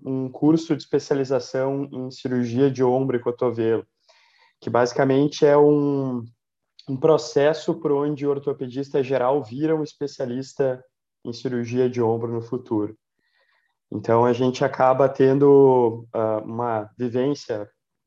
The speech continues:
mais clínica, assim, que acaba sendo interessante, um contato bem interdisciplinar, assim, com todo mundo.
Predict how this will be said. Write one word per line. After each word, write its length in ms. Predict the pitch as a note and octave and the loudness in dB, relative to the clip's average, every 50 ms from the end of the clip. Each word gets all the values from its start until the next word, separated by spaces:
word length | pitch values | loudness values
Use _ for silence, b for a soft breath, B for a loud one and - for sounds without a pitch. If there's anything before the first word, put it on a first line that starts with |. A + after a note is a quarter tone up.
| - G#2 - | -20 -18 -10
mais 320 | A#2+ A#2 A#2 A#2 A#2 A#2+ | -4 -2 -2 -2 -2 -4
clínica, 600 | - - - B2+ C3+ C#3+ D3 C3+ B2+ A2 A2 - G2+ | -8 -6 -4 -2 0 0 0 0 -2 -6 -8 -10 -14
assim, 420 | G2+ - - A2 A2 A2+ A#2 A2+ A#2 | -16 -12 -10 -10 -8 -8 -8 -10 -6
que 540 | - B2 A#2+ A#2+ B2 A#2+ A#2+ A#2+ A#2+ A#2+ A#2+ b b b b b b b _ _ | -2 0 2 4 4 6 6 4 4 2 -2 b b b b b b b _ _
acaba 340 | - A#2 - B2 A#2+ B2 A#2+ | -10 -4 -2 0 0 0 0
sendo 240 | A#2+ - B2+ B2+ | 0 -2 -2 -2
interessante, 680 | B2 B2 B2+ C3+ C3 C3+ B2+ - C#3 B2+ A#2+ A2+ - - | -2 0 0 2 2 2 2 0 -2 -4 -4 -6 -8 -10
um 100 | A#2 A2+ | -10 -8
contato 600 | A2+ - C3 A#2+ A#2 A#2 A#2+ A#2 A#2+ A#2+ - B2 | -4 -4 -4 -4 -2 -2 0 0 -2 -2 -4 -6
bem 200 | A#2+ B2+ A#2+ A2+ | -4 -4 -4 -6
interdisciplinar, 840 | A#2 A2+ A#2 A#2+ A#2+ A#2 - - B2 - C3 B2 A2+ A2 G#2+ G#2 G2+ | -6 -4 -4 -4 -4 -6 -8 -10 -6 -4 -2 0 2 2 2 0 -2
assim, 220 | F#2+ - - G2+ G2 | -4 -8 -12 -14 -12
com 140 | - G#2+ | -10 -8
todo 240 | G#2 - A2 A2+ A#2+ | -4 -2 -2 -2 -2
mundo. 300 | A2+ G#2 G2 G2 G2 G2 | -2 -4 -6 -6 -8 -12